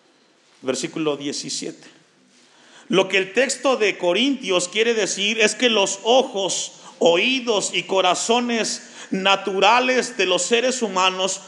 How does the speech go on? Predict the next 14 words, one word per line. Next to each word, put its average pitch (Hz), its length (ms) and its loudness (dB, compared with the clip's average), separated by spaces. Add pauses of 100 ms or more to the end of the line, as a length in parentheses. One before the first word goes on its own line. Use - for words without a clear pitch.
(220)
no 247 300 0
pueden 254 340 -2
comprender 196 680 -2
y 214 200 -4
entender 190 580 -2
la 226 200 -2
sabiduría 180 520 -2
de 208 140 0
Dios. 185 400 -4 (180)
Solamente 233 720 0
aquellos 226 440 -4
que - 140 -8
han 208 100 -6
nacido 202 680 -6